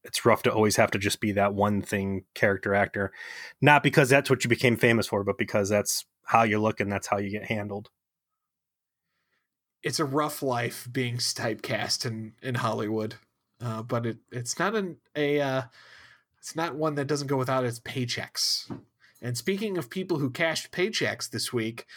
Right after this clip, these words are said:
Speaker 2: what episode did we watch?
Speaker 1: Oh, I thought you were gonna say Alex Kurtzman, who <laughs> I don't think he's cashing any paycheck. There's, I, I don't wanna go deep in the, uh, the, the national affair of, uh, Star Trek and where that's going, but I do wanna touch base real quick before we jump into,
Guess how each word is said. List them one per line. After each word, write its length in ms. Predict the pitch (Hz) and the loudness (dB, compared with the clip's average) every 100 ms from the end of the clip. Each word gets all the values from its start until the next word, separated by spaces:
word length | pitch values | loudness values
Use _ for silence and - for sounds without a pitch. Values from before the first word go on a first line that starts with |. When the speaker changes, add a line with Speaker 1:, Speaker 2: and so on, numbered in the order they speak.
| - - | -14 -4
Speaker 2:
what 160 | 170 | 0
episode 400 | 190 240 - 117 | 0 0 -2 -2
did 160 | 98 87 | -4 -6
we 80 | 92 | -6
watch? 460 | 78 73 - - - _ _ _ _ _ | -6 -6 -4 -6 -8 _ _ _ _ _
Speaker 1:
Oh, 60 | 117 | 4
I 100 | 113 | 4
thought 220 | 127 107 | 4 2
you 20 | |
were 60 | 107 | 0
gonna 80 | |
say 180 | 101 110 | -2 0
Alex 320 | 101 101 - | 0 0 -4
Kurtzman, 600 | - 123 160 - 95 95 - | -4 -4 -4 -8 -10 -10 -8
who 400 | 107 98 98 92 | -6 -6 -8 -8
<laughs> 60 | - - _ - - _ _ _ - - - | -10 -12 _ -20 -20 _ _ _ -16 -12 -6
I 40 | |
don't 140 | 139 143 | -2 0
think 180 | 190 | 0
he's 200 | 156 160 | 0 -4
cashing 400 | - 180 156 175 | 2 4 4 4
any 120 | 160 147 | 2 2
paycheck. 460 | 175 156 165 147 - - | 0 0 2 0 -2 0
There's, 180 | 175 190 - - - - - _ _ - | 2 2 -2 -6 -8 -8 -8 _ _ 0
I, 160 | 196 190 | 2 6
I 80 | 220 | 6
don't 120 | 214 | 6
wanna 160 | 202 | 6
go 140 | 175 170 | 6 4
deep 260 | 160 160 | 4 4
in 120 | 156 135 | 2 0
the, 180 | 131 | 2
uh, 440 | 120 117 113 113 113 - _ _ _ _ | 4 4 6 4 0 -6 _ _ _ _
the, 300 | - 127 117 | -6 0 2
the 140 | 113 113 | 2 2
national 540 | 113 117 117 - 113 | 6 6 6 2 -2
affair 460 | 107 - 113 107 107 | -2 0 0 2 0
of, 260 | 110 101 | -2 -4
uh, 140 | 104 101 | -2 -2
Star 280 | - 107 107 | -2 -2 -2
Trek 260 | - 104 | -4 -6
and 220 | 101 104 - | -8 -10 -6
where 160 | 107 | -4
that's 260 | 104 101 - | -2 -4 -6
going, 220 | 107 101 | -8 -8
but 120 | 98 | 0
I 60 | 135 | 2
do 140 | 208 | 4
wanna 220 | 277 233 170 | 6 6 4
touch 260 | - 151 | 2 0
base 200 | 147 127 | 0 0
real 120 | 127 | -2
quick 200 | 113 131 | -4 -4
before 240 | - 107 117 | -4 -6 -6
we 120 | 107 | -4
jump 300 | 101 110 104 | -2 -2 -2
into, 720 | 107 104 - 113 107 104 101 | -4 -4 -6 -6 -4 -6 -8